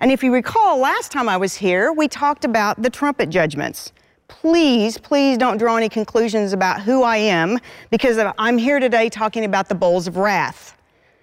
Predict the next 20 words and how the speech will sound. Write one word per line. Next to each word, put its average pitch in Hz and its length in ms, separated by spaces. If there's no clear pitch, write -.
You 214 80
know, 226 340
I, - 380
I 220 160
just 233 240
drew 247 180
these 220 200
randomly. 240 680
It 208 60
just 196 220
happened 196 300
to 214 40
fall 220 260
on 226 100
the 202 80
days 202 280
I 196 60
was 190 180
teaching. 175 480
So 190 440